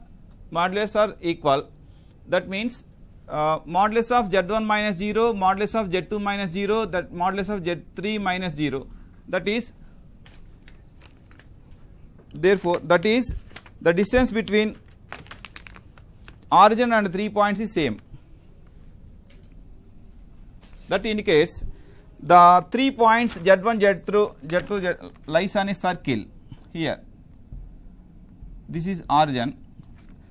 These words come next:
Uh, this is, uh, angle subtended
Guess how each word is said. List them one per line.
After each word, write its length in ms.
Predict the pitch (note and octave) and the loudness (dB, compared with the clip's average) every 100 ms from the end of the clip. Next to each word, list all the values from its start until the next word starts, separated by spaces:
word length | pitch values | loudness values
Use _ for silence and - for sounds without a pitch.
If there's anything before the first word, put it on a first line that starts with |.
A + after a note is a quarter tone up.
| - - | -12 0
Uh, 160 | D#3 | 0
this 200 | D#3 F3 | 2 -2
is, 200 | G#3 F3+ | -2 2
uh, 280 | F3 D#3 D#3 - - - - - - - - - - - - - - - | 6 6 4 -2 -20 -20 -20 -20 -20 -20 -20 -20 -20 -20 -20 -20 -20 -4
angle 340 | D3 F#3 G#3 G#3+ | 0 2 0 -2
subtended 640 | G3 F3 F#3+ F#3 F#3 | -2 -4 -4 -4 -4